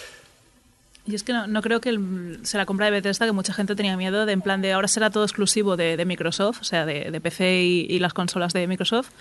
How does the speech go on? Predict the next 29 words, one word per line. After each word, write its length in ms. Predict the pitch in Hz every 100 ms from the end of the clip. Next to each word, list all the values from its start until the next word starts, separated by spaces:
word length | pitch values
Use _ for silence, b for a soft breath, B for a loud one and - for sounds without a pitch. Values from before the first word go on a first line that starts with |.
| B B B B B
y 140 | - 208
esto 160 | 226
no 60 | 240
va 60 |
a 20 | 208
aparecer 240 | 180 180
en 120 | 175
Play. 280 | 170 190 185
Y 60 | 190
esto 200 | - 247
era 140 | 226
como, 400 | 214 208 190 175 -
eh, 80 | 180 - - - 180
por 100 | 202
lo 60 | 196
que 80 | 202
vi 60 |
las 80 | 214
primeras 200 | 240 233
reacciones, 420 | 226 - 233 254
era 100 | 240
como 180 | 220 208
mucho 200 | 208 214
de, 120 | 220
"Joder, 280 | 208 226 233
qué 80 | 226
jugada 360 | 233 226 226 226
más 160 | 214
estratégica, 720 | 208 226 240 254 262 254 262